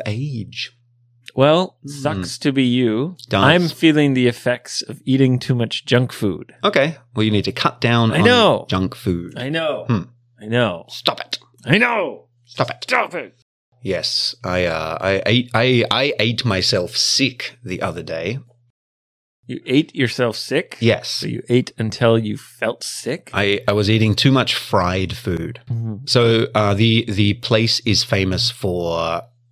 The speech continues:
Speaker 1: uh, fried tofu. So I ate three giant pieces of fried tofu.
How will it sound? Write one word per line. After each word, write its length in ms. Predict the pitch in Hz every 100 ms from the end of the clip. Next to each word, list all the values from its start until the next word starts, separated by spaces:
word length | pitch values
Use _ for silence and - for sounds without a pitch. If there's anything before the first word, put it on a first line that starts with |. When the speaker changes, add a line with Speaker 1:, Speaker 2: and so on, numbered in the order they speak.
| _ -
Speaker 1:
uh, 420 | 87 82 82 80 -
fried 720 | - - 85 90 98 92 - _ -
tofu. 600 | - 101 92 - 92 58 - _ _ _ _ _ _ _ _ -
So 160 | 107
I 300 | 107 113 117 104
ate 360 | 101 107 - _ _
three 480 | - - 127 131 123 95
giant 720 | - 101 101 110 107 98 -
pieces 500 | 101 92 - 90 -
of 200 | 85 -
fried 440 | - 85 85 82
tofu. 560 | 87 82 - 85 87